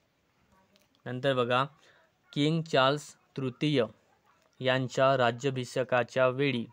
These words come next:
ठीक आहे, राज्याभिषेकाच्या वेळी ब्रिटनचे पंतप्रधान ऋषी सुनक कोणते बुक वाचणार आहे? ठीक आहे, कोणत्या बुकाचे वाचन करणार आहे? कोणत्या बुकाचे वाचन केले त्यांनी? तर बघा, बिबी-, Biblical Book of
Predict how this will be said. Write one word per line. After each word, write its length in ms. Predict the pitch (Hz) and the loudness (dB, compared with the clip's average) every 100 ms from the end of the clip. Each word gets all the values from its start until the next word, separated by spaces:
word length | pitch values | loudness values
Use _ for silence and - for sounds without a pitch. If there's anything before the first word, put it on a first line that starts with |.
| - | -12
ठीक 180 | 120 | 0
आहे, 120 | 139 147 - - - | 0 0 -8 -20 -4
राज्याभिषेकाच्या 840 | 127 127 139 131 147 131 127 131 | -2 0 -2 -2 -4 -2 0 0
वेळी 340 | 127 123 120 135 | 0 0 -2 -4
ब्रिटनचे 560 | 131 123 120 135 127 135 | -4 -4 -2 -4 -2 -2
पंतप्रधान 680 | 131 123 120 113 120 135 151 - _ - | -2 -2 -2 2 2 2 -2 -16 _ -6
ऋषी 380 | 123 127 151 143 | -4 -4 -4 -6
सुनक 340 | 147 135 113 - _ - | -4 -2 -2 -4 _ -6
कोणते 360 | 131 127 151 | -6 -4 -4
बुक 260 | 139 135 131 | -2 -4 0
वाचणार 360 | 127 120 127 120 | 0 2 -2 -2
आहे? 140 | 110 - _ _ | -2 -6 _ _
ठीक 160 | 127 139 | -2 0
आहे, 160 | 139 151 - _ _ _ | 0 -2 -14 _ _ _
कोणत्या 240 | 131 123 135 | -6 0 0
बुकाचे 400 | 127 127 127 143 | 2 0 0 2
वाचन 340 | 123 117 131 | 0 0 -4
करणार 360 | 120 123 123 120 | -2 -2 -2 0
आहे? 120 | 127 | -2
कोणत्या 280 | 127 123 127 | -4 -4 -4
बुकाचे 300 | 123 123 127 | -2 -2 0
वाचन 320 | 120 113 127 120 | -2 -2 -6 -4
केले 220 | 131 135 | -2 -2
त्यांनी? 320 | 131 113 123 127 | -2 -2 -6 -6
तर 40 | |
बघा, 360 | 120 113 120 139 - - - _ 123 | -6 -2 0 0 -2 -18 -20 _ -10
बिबी-, 480 | 117 131 139 156 202 - _ _ _ _ _ - - _ 135 | -4 -4 -2 -4 -4 -16 _ _ _ _ _ -20 -20 _ -8
Biblical 680 | 139 151 147 135 - 127 139 139 127 | -4 -2 -2 -6 0 0 0 -6 -6
Book 300 | 131 147 - 127 | -4 -4 -2 4
of 280 | 131 143 | 4 2